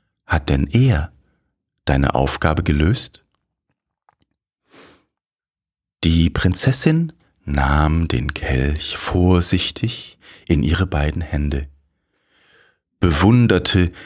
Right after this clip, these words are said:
wie sich das Licht in den feinen Formen aufteilte und glänzte,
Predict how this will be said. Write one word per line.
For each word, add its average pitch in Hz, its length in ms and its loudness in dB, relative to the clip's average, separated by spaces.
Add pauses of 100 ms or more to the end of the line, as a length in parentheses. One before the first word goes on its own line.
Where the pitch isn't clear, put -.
(240)
wie 82 120 0
sich - 200 -2
das - 280 -4
Licht - 640 -2 (260)
in 71 200 0
den 71 160 2
feinen 90 680 2
Formen 87 800 -2
aufteilte 87 1200 0
und 73 220 -4
glänzte, 78 640 -2